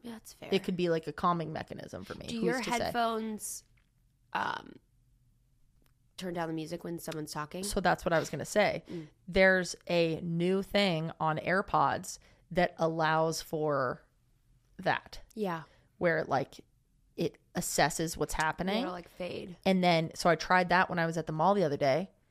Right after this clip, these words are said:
Speaker 2: <laughs> The mall. When I was at the mall the other day. You know what? To the peepees. I went to the mall the other day because in the Discord, you bitches were talking about some candle from Anthropologie that you like. And I was like, "You know what?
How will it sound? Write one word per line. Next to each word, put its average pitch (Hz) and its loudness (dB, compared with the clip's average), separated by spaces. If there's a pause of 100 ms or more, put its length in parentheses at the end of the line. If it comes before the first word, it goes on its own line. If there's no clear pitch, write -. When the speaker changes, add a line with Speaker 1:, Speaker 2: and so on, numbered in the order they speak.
(400)
Speaker 2:
<laughs> - -16 (280)
The - -12
mall. - -10 (340)
When 190 4
I - 8
was 175 4
at 165 4
the 165 -2
mall 170 6
the 175 6
other 160 6
day. 165 -4 (500)
You 240 -2
know 311 6
what? 359 0 (840)
To - 0
the 185 2
peepees. - -4 (340)
I 214 8
went 277 6
to 285 6
the 262 8
mall 208 10
the 196 6
other 180 6
day 175 8
because 170 0
in 170 4
the 233 4
Discord, 175 4
you 175 2
bitches 196 8
were 180 0
talking 170 4
about 151 6
some 185 2
candle 214 4
from 175 -2
Anthropologie 175 4
that - 4
you 165 -2
like. - -2
And 156 0
I 180 2
was 190 2
like, 196 4
"You 320 -2
know 427 2
what? 269 4